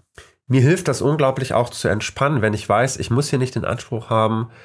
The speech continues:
auf der Ebene irgendwie Lösungen zu wissen. Ich kann eine Stufe zurückgehen und einfach nur gucken,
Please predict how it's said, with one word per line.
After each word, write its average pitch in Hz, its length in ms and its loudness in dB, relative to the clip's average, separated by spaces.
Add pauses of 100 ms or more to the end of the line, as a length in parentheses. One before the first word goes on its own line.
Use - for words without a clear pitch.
(720)
auf 98 160 -2
der 117 200 2
Ebene 117 280 2
irgendwie 110 260 0
Lösungen 104 580 0
zu 87 280 -8
wissen. 117 460 -4
Ich - 120 -10
kann 113 220 -2
eine 107 80 -2
Stufe 101 520 -2
zurückgehen 120 600 -2
und 107 100 -2
einfach 120 260 0
nur 113 200 -2
gucken, 110 480 -4